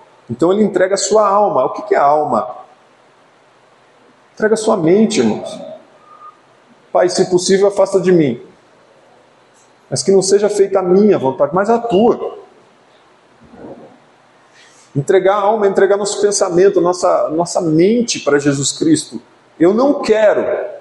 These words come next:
óbvio que não, mas que seja feita a tua e não a minha vontade." Ou seja,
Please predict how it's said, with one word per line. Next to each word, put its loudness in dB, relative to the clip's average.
óbvio 0
que 2
não, 0
mas -2
que -14
seja 2
feita 0
a 0
tua 0
e -2
não 2
a -2
minha 2
vontade." -2
Ou 2
seja, 0